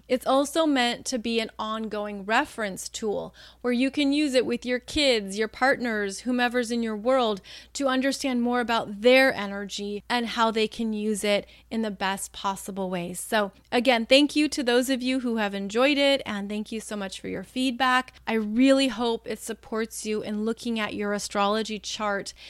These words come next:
in a whole new way. And in fact, the information in there is stuff I haven't talked about before, but it's information that I observed through hundreds if not thousands of client sessions.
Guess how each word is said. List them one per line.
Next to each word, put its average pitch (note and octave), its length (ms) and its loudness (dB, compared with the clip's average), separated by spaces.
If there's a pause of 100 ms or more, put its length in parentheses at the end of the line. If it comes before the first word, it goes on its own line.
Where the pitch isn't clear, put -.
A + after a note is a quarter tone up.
(160)
in D4 120 4
a E4+ 120 4
whole C#4 240 4
new B3+ 180 4
way. G#3+ 460 0 (120)
And B3 200 4
in C4+ 100 6
fact, C#4 280 6
the C#4 100 4
information C#4 580 2
in A#3 120 0
there G#3+ 220 2
is G#3+ 140 -2
stuff A3+ 240 0
I G#3 100 4
haven't D4 300 2
talked B3 300 0
about A#3 240 6
before, A#3 500 0
but A3 200 2
it's A3 180 -2
information A#3+ 720 -2
that A3+ 140 0
I A3 160 2
observed A3 880 -2 (100)
through B3+ 300 0
hundreds B3+ 880 4 (400)
if C#4 160 2
not C4+ 300 2
thousands A#3+ 520 4
of A3 140 -6
client A3+ 460 -4
sessions. G#3 680 -2